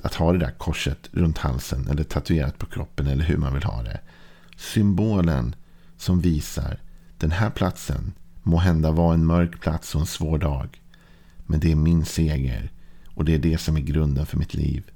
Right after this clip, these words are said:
och det nya förbund jag nu lever i med Gud. Så låt oss förkunna Jesus Kristus, den korsfäste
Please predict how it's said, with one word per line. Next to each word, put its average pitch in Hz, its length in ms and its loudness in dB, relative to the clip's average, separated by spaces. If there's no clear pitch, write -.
och - 160 -4
det 80 100 2
nya 80 300 4
förbund 73 540 0
jag 76 120 0
nu 73 100 2
lever 67 340 -2
i 69 100 -2
med - 140 -4
Gud. - 340 -8
Så - 140 2
låt 104 260 2
oss 82 120 0
förkunna 71 600 0
Jesus 78 400 0
Kristus, - 600 -6
den 78 220 0
korsfäste - 960 -4